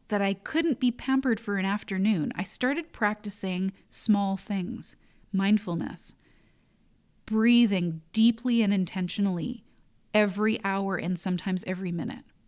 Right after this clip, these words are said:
and saying things to myself that I say to my friends and my clients who are struggling,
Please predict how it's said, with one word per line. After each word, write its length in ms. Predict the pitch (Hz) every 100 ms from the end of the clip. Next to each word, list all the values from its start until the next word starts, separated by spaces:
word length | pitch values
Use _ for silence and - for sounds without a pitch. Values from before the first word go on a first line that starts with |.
| _ _ _ _ _
and 160 | - 190
saying 380 | - 214 226 254
things 200 | 277 277
to 100 | -
myself 580 | 269 277 - 202 196 -
that 140 | 170
I 220 | - 196 226
say 320 | 226 220 196
to 120 | 214
my 220 | 196 240
friends 400 | 277 - 170 160
and 160 | - 190
my 160 | 214
clients 440 | 269 - 180 147 -
who 80 | 196
are 100 | 180
struggling, 640 | - - - - - -